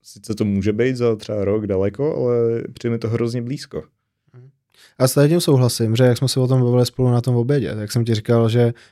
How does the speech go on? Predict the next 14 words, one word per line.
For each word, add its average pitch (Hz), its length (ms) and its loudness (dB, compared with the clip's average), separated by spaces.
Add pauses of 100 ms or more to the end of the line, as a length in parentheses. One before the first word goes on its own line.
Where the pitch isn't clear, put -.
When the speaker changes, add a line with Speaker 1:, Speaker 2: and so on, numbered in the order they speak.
Speaker 2:
bych 127 120 4
nejdřív 120 260 4
chtěl 120 180 0
mít 120 320 2
klidně 123 300 2
děti, 117 300 2
protože 117 400 -2
už 117 140 0
jsme 120 140 -2
spolu 120 260 -2
skoro 120 280 -2
osm 117 300 -4
let 117 400 -2
Speaker 1:
Hmm. 127 100 -20